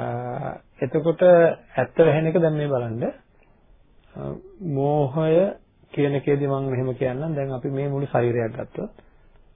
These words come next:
ඇත්තටම මේ ශරීරයේ කෙස්ලොම් නියදත් සම්මස්නහර ඇට ඇට මිදුළු කියන ඔක්කොම ඉතා පිළිකුල් දේවල්ද නැද්ද?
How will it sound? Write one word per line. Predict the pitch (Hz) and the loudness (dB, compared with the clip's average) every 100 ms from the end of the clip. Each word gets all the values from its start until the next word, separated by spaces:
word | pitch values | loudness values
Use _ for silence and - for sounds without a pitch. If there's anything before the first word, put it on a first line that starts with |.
| _ _ - _ _ _ | _ _ -20 _ _ _
ඇත්තටම | 147 143 _ - 160 175 165 | -8 -8 _ -12 -8 -4 -2
මේ | 165 165 | -2 -4
ශරීරයේ | 156 131 131 131 139 139 165 214 294 _ _ _ _ _ _ _ _ _ _ _ _ _ _ _ _ _ _ | -6 -4 -2 -2 -2 -2 -2 -4 -8 _ _ _ _ _ _ _ _ _ _ _ _ _ _ _ _ _ _
කෙස්ලොම් | - 135 165 160 156 | 0 0 2 0 0
නියදත් | 151 147 151 | 0 0 0
සම්මස්නහර | - 147 143 139 160 139 147 | 0 -2 -2 -4 -4 -2 0
ඇට | 139 143 | 0 0
ඇට | 131 | 0
මිදුළු | 143 143 147 | -2 -2 -4
කියන | 139 151 | -2 -4
ඔක්කොම | 160 135 - 151 147 156 165 185 | -4 -8 -10 -8 -4 -2 -2 -2
ඉතා | 165 139 147 156 170 | -4 -6 -4 -2 -4
පිළිකුල් | - 160 160 160 | -2 -4 -2 -2
දේවල්ද | 156 156 151 | 2 0 0
නැද්ද? | 170 156 | -2 -4